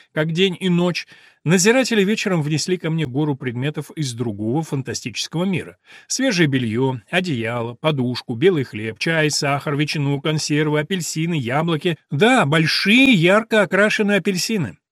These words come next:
И сейчас, через тридцать один год, я не без волнения перечисляю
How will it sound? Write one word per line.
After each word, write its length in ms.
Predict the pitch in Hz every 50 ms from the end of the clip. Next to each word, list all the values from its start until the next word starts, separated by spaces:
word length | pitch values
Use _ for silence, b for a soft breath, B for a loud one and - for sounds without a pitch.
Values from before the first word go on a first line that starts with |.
| _ _ -
И 120 | 123 135
сейчас, 500 | - - 160 143 - - 202 196 160 -
через 400 | - - 123 110 110 101 - -
тридцать 460 | - 165 190 214 - - 190 156 139
один 260 | 170 151 160 160 151
год, 240 | 147 151 147 135 -
я 140 | - 117 131
не 100 | 143 143
без 160 | 135 143 131
волнения 460 | 123 139 139 143 180 226 214 196 190
перечисляю 600 | 175 - 165 151 - - 147 - - 151 143 135